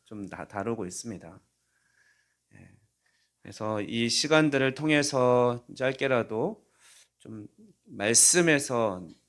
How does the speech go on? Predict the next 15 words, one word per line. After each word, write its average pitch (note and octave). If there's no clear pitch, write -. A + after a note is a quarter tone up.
우리 G#2+
인생의 A#2+
이유와 G#2
목적들을 F#2
좀 F2+
찾을 D3+
수 D3
있으면 A2+
좋겠다. -
아, G2
그런 G2
생각에서 G#2+
계속해서 G2+
그 G2
시리즈, C#3